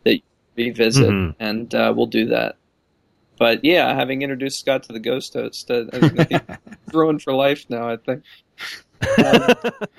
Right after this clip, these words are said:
Speaker 3: <laughs> Hey, Scott, I've got some, uh, budget numbers for you, just really quick.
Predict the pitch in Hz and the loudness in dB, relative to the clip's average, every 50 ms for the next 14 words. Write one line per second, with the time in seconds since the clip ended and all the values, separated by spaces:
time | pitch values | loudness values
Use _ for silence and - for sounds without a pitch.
0 | 185 - - - 170 156 - - 196 180 175 160 156 147 156 170 160 - - - | -20 -16 0 4 4 4 6 6 8 8 8 8 6 6 6 4 4 4 2 2
1 | 170 151 147 147 143 139 139 135 131 135 131 131 131 120 - 110 147 156 - - | 4 6 6 6 6 6 6 6 6 6 6 4 2 2 2 2 2 4 4 2
2 | 135 - 110 113 104 101 101 98 95 101 - 107 95 95 101 98 95 104 104 - | 0 0 0 0 2 2 0 0 -2 -2 -2 -2 0 0 0 0 -2 -2 -4 -2
3 | - 123 120 120 113 104 - - - 120 135 139 - - | 2 4 4 6 4 4 2 2 4 4 4 4 2 -4